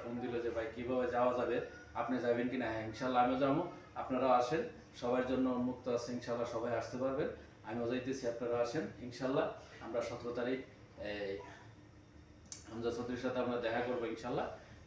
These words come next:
এ, ওনার সাথে আমরা দেখা করলে, এ, আমরা কোথায় থেকে কোথায় যাবো? আমি যাবো ব্রাউনবাড়ি থেকে, ব্রাউনবাড়িতে প্রথমে যাবো আমরা এই, এই ইয়াতে, এ,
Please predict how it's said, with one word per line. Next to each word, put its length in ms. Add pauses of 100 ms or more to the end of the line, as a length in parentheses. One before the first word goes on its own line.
এ, 260
ওনার 140
সাথে 280
আমরা 220
দেখা 280
করলে, 320 (420)
এ, 60
আমরা 680
কোথায় 200
থেকে 240
কোথায় 260
যাবো? 240
আমি 220
যাবো 200
ব্রাউনবাড়ি 440
থেকে, 260
ব্রাউনবাড়িতে 560
প্রথমে 380
যাবো 220
আমরা 420 (320)
এই, 520 (400)
এই 480
ইয়াতে, 420 (420)
এ, 220